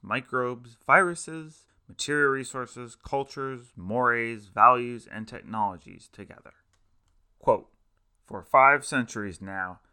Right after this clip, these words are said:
crash and chaos of connection has been our home condition." End quote. After reading and thinking about the topic for the last few years,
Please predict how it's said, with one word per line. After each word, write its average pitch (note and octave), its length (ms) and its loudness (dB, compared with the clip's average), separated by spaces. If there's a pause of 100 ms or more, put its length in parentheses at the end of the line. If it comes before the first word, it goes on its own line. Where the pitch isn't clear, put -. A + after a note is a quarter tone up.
(200)
crash A#2+ 480 4
and A2+ 180 -16
chaos G2 640 -2
of G2 200 -14
connection G#2 640 -10
has F2+ 160 -20
been G#2 220 -10
our G2 220 -8
home F#2+ 280 -14
condition." - 560 -18 (500)
End G2+ 220 -12
quote. - 220 -20 (920)
After B2+ 260 -6
reading F3+ 420 -8
and A2 200 -12
thinking C3 320 -6
about G#2+ 340 -2
the G#2+ 80 -20
topic G2+ 460 -6
for F#2+ 200 -12
the G2 100 -6
last B2+ 300 4
few A2 120 -6
years, F#2 500 -10